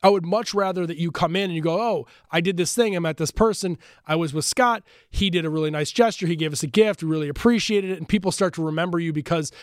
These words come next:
every time they've done anything with you, they've had a great experience. And that is what the future of gifting is all about. It's taking opportunity to actually say, "I know who you are and I appreciate you,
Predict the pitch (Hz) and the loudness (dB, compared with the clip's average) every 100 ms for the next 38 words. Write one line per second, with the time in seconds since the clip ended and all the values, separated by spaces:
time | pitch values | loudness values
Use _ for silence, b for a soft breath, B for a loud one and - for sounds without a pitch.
0 | B 170 175 190 - 170 165 156 135 175 | B 0 0 0 0 0 -2 -2 2 2
1 | 170 160 160 156 151 156 - b b 156 | 0 -4 -2 -4 -2 -2 -4 b b -4
2 | 151 165 151 147 131 - 156 147 107 98 | 0 -2 -2 -4 -4 -2 0 -2 -6 -14
3 | - _ b b b b 147 147 175 202 | -16 _ b b b b -4 0 2 2
4 | 196 156 151 160 160 151 - 175 - 165 | 0 -4 -2 -2 -4 -6 0 0 0 -2
5 | 143 113 170 - 160 139 151 143 135 175 | -4 2 0 2 -2 0 -2 0 2 2
6 | 139 - - 185 196 170 151 - - 254 | 0 -4 -2 0 0 0 -2 -2 2 2
7 | 175 160 151 b b b - 175 170 185 | 2 -2 -4 b b b 0 4 6 4
8 | - 185 156 - 165 160 156 143 147 160 | 2 -2 -2 0 0 0 -2 -4 -2 0
9 | 208 214 220 190 170 160 160 151 139 202 | 0 0 -2 0 0 -2 -2 -4 0 0
10 | 196 180 165 160 156 | 2 0 0 0 -2